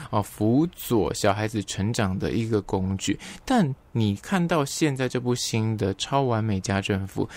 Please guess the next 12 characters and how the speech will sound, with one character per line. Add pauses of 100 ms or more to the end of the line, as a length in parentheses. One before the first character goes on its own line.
(160)
它
其
实
它
命
题，
你
会
以
为
这
个